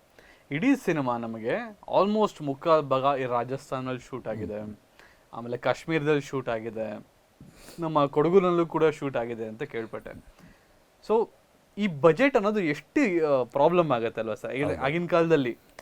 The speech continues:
Speaker 1: ನಾವೆಲ್ಲ ಪ್ರತಿಯೊಂದು ಸಿನಿಮಾ ಲಾಜಿಸ್ಟಿಕ್ಸ್ ಎಲ್ಲ ಏನಿದೆ ಅದೆಲ್ಲ ಮೂವ್ ಮಾಡ್ಬೇಕು ಅಂತಂದ್ರೆ ಸುಲಭದಂತೂ ಮಾತಲ್ಲ. So,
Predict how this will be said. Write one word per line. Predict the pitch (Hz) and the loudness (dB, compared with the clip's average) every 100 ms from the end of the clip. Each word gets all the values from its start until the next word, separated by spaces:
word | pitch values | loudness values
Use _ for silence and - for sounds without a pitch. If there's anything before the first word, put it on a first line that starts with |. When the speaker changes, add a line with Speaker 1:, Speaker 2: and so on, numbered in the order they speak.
| - _ | -20 _
Speaker 1:
ನಾವೆಲ್ಲ | 139 139 | -2 0
ಪ್ರತಿಯೊಂದು | 160 147 151 170 180 190 | 0 -2 -2 -2 0 -2
ಸಿನಿಮಾ | - 147 156 | -2 -2 2
ಲಾಜಿಸ್ಟಿಕ್ಸ್ | 143 127 147 156 143 - | 4 4 2 -8 -10 -4
ಎಲ್ಲ | 139 | 0
ಏನಿದೆ | 139 135 131 131 | 0 -2 -2 -2
ಅದೆಲ್ಲ | 110 117 160 | -2 0 0
ಮೂವ್ | 170 160 | 0 0
ಮಾಡ್ಬೇಕು | 156 147 147 147 147 | 0 0 0 -2 -4
ಅಂತಂದ್ರೆ | 139 131 143 139 _ _ | -6 -6 -4 -6 _ _
ಸುಲಭದಂತೂ | - 143 151 160 151 143 | -10 -6 -2 0 -2 -2
ಮಾತಲ್ಲ. | 147 113 110 113 110 - _ _ _ _ _ _ _ _ - | -4 -6 -4 -6 -8 -14 _ _ _ _ _ _ _ _ -2
So, | 214 | -2